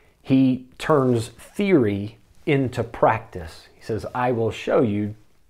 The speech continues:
just how I feel about it. Let me answer with my actions, not just my words." And then he heals the man. So this withered hand comes, comes right,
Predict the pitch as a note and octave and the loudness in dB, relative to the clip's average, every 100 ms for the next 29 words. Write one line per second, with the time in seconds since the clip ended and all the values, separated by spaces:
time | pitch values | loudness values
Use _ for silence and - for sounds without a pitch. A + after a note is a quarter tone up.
0 | A#2 A2 C#3+ - - C3+ A#2 A#2 A2+ C3+ | -6 0 0 0 -4 -2 0 -2 -2 -2
1 | G#2+ F#2+ F2 F2+ B2+ C#3+ D#3 D3+ C#3+ C#3 | -2 -4 -8 -8 -6 -4 -4 -4 -4 -4
2 | - A2+ A#2 A2+ A2 B2 B2+ B2+ G#2+ G2+ | -2 -2 -2 -4 -8 -6 -6 -6 -8 -8
3 | A#2+ A#2 G#2+ A#2+ A2+ A2+ G#2 G#2+ C3 G#2 | -6 -6 -6 -8 -6 -8 -6 -2 0 0
4 | G2 - - - - - - A#2 A#2+ A#2+ | -2 -12 -20 -20 -20 -16 -4 0 0 0
5 | A#2 E3+ G3 C#3 A#2 G#2 G2+ G2+ B2 A#2+ | 0 2 2 2 0 -2 -4 -6 -4 -2
6 | A2+ C3 D3+ C3+ G#2+ C#3+ B2+ A2 G#2 - | 2 4 6 6 2 -4 -4 -4 -6 -8
7 | A#2+ A#2 A2+ - - A#2 G#2+ - A2+ B2+ | -6 -6 -10 -12 -6 -6 -8 -8 -4 -4
8 | G#2 - | -4 -16